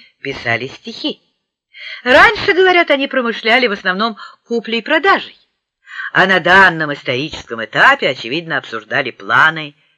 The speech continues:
военных действий. "Она что же, вышла за него замуж?" поинтересовалась Настя.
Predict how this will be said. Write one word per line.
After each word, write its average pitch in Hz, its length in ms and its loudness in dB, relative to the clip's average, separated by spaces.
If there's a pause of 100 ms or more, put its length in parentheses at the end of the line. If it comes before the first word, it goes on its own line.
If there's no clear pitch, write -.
военных 113 920 -8
действий. - 640 -20 (1160)
"Она 285 280 2
что 214 320 -6
же, 165 240 -8 (280)
вышла 226 500 -2
за 262 120 -8
него 175 240 -2
замуж?" 156 440 2 (420)
поинтересовалась 294 840 -2
Настя. 269 480 -8